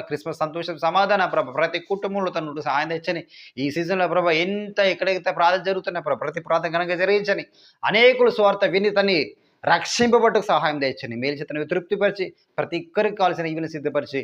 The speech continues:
ప్రతి కుటుంబ శాంతి సమాధానం గురించి ప్రార్థన చేస్తూ, ఈ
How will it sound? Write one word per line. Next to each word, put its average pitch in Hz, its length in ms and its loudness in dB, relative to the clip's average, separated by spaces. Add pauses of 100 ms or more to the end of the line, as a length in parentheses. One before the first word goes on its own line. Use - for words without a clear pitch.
(260)
ప్రతి 147 220 -4
కుటుంబ 170 260 -4
శాంతి 165 560 -2
సమాధానం 180 480 2
గురించి 156 500 -6
ప్రార్థన 120 320 -4
చేస్తూ, 123 260 -10 (320)
ఈ 131 80 -2